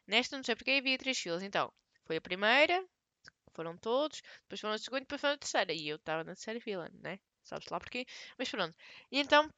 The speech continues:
estão a ver a quantidade de gente que estava, porque aquilo foi cheio, três filas, eu só estava na última. Portanto,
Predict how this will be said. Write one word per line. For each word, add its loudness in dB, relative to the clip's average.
estão 6
a 6
ver 4
a -8
quantidade 2
de -6
gente -4
que -20
estava, 4
porque -6
aquilo -4
foi -6
cheio, 0
três 4
filas, 0
eu 4
só -2
estava 4
na 0
última. -4
Portanto, 0